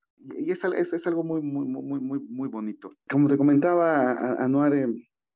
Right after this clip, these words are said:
es una responsabilidad muy, muy grande, muy grande ser director de esta gran agrupación,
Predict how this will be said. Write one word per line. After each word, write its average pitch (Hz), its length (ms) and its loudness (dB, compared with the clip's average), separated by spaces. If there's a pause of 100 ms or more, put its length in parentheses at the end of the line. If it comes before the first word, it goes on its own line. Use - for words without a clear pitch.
(100)
es - 160 -12
una 147 180 -2
responsabilidad 104 1080 -4
muy, 113 480 -6 (100)
muy 120 220 -4
grande, 107 420 -4
muy 113 180 -6
grande 104 360 -8
ser 104 240 -10
director 90 480 -10 (180)
de 101 140 -2
esta 104 160 -2
gran 104 200 2
agrupación, 98 720 -4